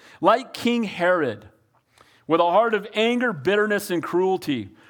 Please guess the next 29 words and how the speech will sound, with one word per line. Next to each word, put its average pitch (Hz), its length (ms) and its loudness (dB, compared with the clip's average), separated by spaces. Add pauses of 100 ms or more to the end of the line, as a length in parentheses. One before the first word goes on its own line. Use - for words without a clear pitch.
refusing 214 600 -4
to 190 80 -2
give 208 200 2
up 208 180 0
the 170 100 -2
throne 180 460 -2
to 170 80 -2
the 156 100 2
rightful 170 400 -2
king. 165 340 -2 (300)
We're 202 100 4
gonna 262 120 -2
find 226 260 0
out 185 160 2
King 233 240 -2
Herod 160 500 0 (960)
king 254 160 2
Herod 233 280 4
was 170 200 -2
an 165 80 -8 (100)
angry, 202 380 0
bitter 180 400 0
man 175 420 -2
who 139 200 -4
had 180 360 -6
power, 170 560 -4
who 147 160 -4
slaughtered 185 640 -4
people, 175 560 -6